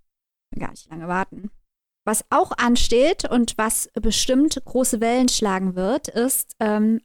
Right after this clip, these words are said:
Das Seidenraupenzimmer von Sayaka Murata. Die sagt euch vielleicht was, denn das ist die Autorin von Die Ladenhüterin oder, ähm, ich glaube, im englischsprachigen Ausland war das noch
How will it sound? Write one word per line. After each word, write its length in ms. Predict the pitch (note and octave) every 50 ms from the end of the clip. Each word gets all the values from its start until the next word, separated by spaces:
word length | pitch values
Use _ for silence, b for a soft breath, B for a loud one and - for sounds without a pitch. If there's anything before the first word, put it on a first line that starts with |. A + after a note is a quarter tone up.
| _ _ _
Das 220 | - A3+ A3+ -
Seidenraupenzimmer 1160 | - B3 C4 E4 F#4 F4 D4 A#3+ G#3 G3 G3 G3 - G3 F3+ - - G#3+ G3+ G3 G3 A3 B3+ C#4+ B B B B _
von 220 | - B3+ C4 C4+
Sayaka 640 | - - B3+ A#3+ A#3 A#3+ B3 C#4 D#4 - D#4 C#4 C4
Murata. 720 | B3+ B3 A#3 G#3 G#3+ A3+ C4 D4 - A3 E3+ - - - - - _ _ _ _ _ _ _ _ _ _
Die 220 | G#3 G#3 B3 C#4+ D4+
sagt 300 | A#3+ C4+ D4 F#4+ - -
euch 200 | - A#3 A3 - -
vielleicht 500 | G3 F#3+ F3 F#3 G3 - - - F3+ G3
was, 300 | F#3 F#3+ C4+ - - -
denn 160 | A#3+ A3 A3+
das 140 | A#3 - -
ist 160 | A#3 - -
die 80 | A#3 -
Autorin 500 | A3+ - - - B3 B3 B3+ B3+ C4+ B3
von 200 | - - B3+ A#3+
Die 100 | A3 A3+
Ladenhüterin 1080 | G#3 G#3 G3+ G#3+ C4+ D#4+ C#4+ A#3+ G#3 G#3 G#3+ G#3 - G3 F3+ E3 F3 G3 A#3 C4+ D#4+ F#4+ C#5 - _ _
oder, 580 | - A3+ A3 A3+ A3 A3 A3 A3+ A3+ A3+ - - -
ähm, 220 | G#3+ G3 G3+ G3+ G3+
ich 80 | -
glaube, 260 | - G3+ G#3+ G3+ G#3 F#3
im 120 | - G3
englischsprachigen 680 | - A3+ A#3+ C4 A#3+ - - - G#3+ G#3 A3+ G#3 G3 -
Ausland 360 | F#3+ G#3+ - - A3 G#3 G#3
war 60 | G3+
das 160 | G3+ G3+ -
noch 240 | A3 A#3 C4+ -